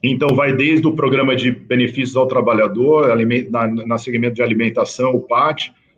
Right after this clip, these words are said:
até gestão de despesas corporativas, mobilidade,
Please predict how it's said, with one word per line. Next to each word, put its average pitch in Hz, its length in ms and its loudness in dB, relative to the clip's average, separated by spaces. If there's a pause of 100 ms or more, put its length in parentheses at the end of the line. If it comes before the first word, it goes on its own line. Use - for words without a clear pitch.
até 131 240 -2
gestão 131 320 0
de 120 60 -4
despesas 113 380 -4
corporativas, 113 1120 -2 (260)
mobilidade, 117 1120 0